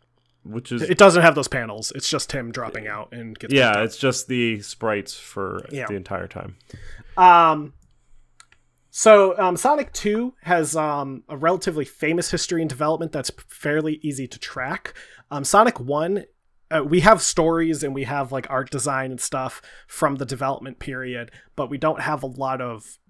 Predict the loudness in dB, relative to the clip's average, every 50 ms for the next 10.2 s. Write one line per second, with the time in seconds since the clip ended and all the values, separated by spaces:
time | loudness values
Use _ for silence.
0 | _ -2 2 4 6 6 6 6 4 4 2 0 -2 -2 -2 -2 -2 -4 -4 -4
1 | -4 -4 -4 -4 -4 -2 -2 -2 -2 -2 -4 -4 -6 -8 -10 -12 -10 -8 -6 -6
2 | -6 -8 -8 -8 -6 -4 -4 -4 -6 -8 -8 -8 -8 -8 -8 -6 -4 -4 -2 -2
3 | -2 -2 -2 -2 -4 -4 -8 -10 -8 -6 -6 -6 -6 -8 -10 -12 -12 -12 -10 -10
4 | -8 -8 -8 -6 -4 -4 -4 -4 -4 -4 -4 -4 -4 -6 -8 -8 -10 -14 -20 -20
5 | -20 -20 _ _ -8 -6 -4 -4 -4 -4 -2 0 0 0 0 0 -2 -2 -4 -4
6 | -4 -4 -4 -4 -4 -4 -4 -4 -6 -8 -6 -6 -6 -8 -8 -10 -12 _ _ _
7 | -14 -10 -8 -6 -6 -6 -6 -8 -8 -8 -8 -8 -6 -6 -6 -6 -6 -6 -8 -6
8 | -6 -6 -6 -10 -14 -20 -20 -20 _ _ _ -8 -6 -4 -2 -2 -2 -2 -4 -6
9 | -8 -12 -10 -6 -4 -4 -4 -4 -6 -8 -10 -8 -6 -4 -2 -2 0 0 0 -2
10 | -4 -6 -10